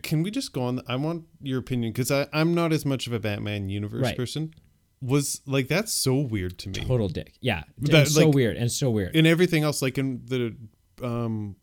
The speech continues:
Speaker 1: Christopher Nolan series,
Speaker 2: Yeah.
Speaker 1: he was, like, the second coming. Like, he was, like, this hero.
Speaker 2: Yeah.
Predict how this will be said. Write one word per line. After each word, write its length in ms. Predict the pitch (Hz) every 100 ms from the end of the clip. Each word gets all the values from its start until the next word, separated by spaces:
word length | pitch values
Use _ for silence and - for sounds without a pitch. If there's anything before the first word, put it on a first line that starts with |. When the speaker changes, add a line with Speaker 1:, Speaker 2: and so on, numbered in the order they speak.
| -
Speaker 1:
Christopher 400 | - 151 - 135
Nolan 460 | 107 110 143 127 104
series, 480 | - 92 92 - -
Speaker 2:
Yeah. 200 | 104 -
Speaker 1:
he 120 | 147
was, 220 | 135 131
like, 300 | 143 127 _ -
the 80 | 113
second 420 | - 131 127 113
coming. 240 | 127 123
Like, 140 | 120 131
he 100 | 139
was, 180 | 135
like, 140 | 135 120 - 98
this 160 | 120 113
hero. 560 | - - 156 151 120
Speaker 2:
Yeah. 200 | 117 113